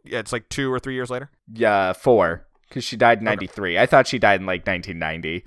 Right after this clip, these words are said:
Speaker 1: She did donate her salary for this movie to unicef, so that's a nice thing.
Speaker 2: Oh, she was really big, like, big donor to unicef and Time. She's cool. She was also a noble woman.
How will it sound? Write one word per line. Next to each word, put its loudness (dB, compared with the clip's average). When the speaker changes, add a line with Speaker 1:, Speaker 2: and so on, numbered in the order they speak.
Speaker 1:
She -8
did -2
donate 0
her -2
salary -2
for -12
this -8
movie -6
to -10
unicef, -10
so -12
that's -12
a -10
nice -16
thing. -20
Speaker 2:
Oh, 0
she -2
was 6
really 6
big, 2
like, 0
big 4
donor 2
to -4
unicef -6
and -2
Time. 2
She's -8
cool. -2
She -6
was 0
also 6
a 4
noble 0
woman. 0